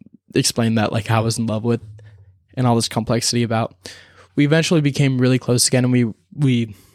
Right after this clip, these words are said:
we wanted to stay just friends. But eventually she did a bunch of stuff,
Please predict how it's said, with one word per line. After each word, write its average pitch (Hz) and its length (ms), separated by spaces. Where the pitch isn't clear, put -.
we 127 240
wanted 120 340
to 113 60
stay 110 260
just 110 180
friends. 98 500
But 139 180
eventually 175 580
she - 300
did 147 180
a 143 60
bunch 147 260
of 156 80
stuff, - 440